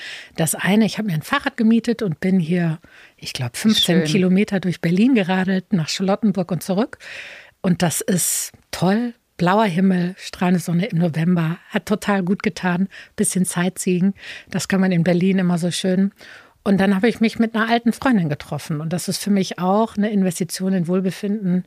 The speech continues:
Speaker 1: Beziehungen knüpfen, Beziehungen pflegen. Und, äh, das war einfach ganz schön heute.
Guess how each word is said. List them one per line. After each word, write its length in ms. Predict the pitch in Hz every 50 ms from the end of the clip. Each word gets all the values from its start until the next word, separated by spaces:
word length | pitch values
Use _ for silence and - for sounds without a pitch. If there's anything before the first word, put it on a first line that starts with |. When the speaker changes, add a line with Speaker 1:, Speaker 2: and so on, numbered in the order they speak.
| - - - - - - _ _
Speaker 1:
Beziehungen 720 | - 190 - - - 202 202 196 196 190 190 190 185 -
knüpfen, 720 | - - 214 226 214 - - 220 214 202 196 202 196 202 196 - _ -
Beziehungen 400 | - - - - 185 175 180 165
pflegen. 640 | - - - 165 170 180 190 190 190 190 190 185 190 - - - - - - - _ _
Und, 340 | - 170 165 165 165 - -
äh, 300 | 262 220 170 165 170 165
das 240 | 165 160 143 - -
war 240 | 170 170 170 160 - _ _ _ -
einfach 460 | - 190 180 - 180 165 - - - - - _ - -
ganz 240 | - 240 311 - -
schön 300 | - - 143 123 104 101
heute. 220 | 113 113 - -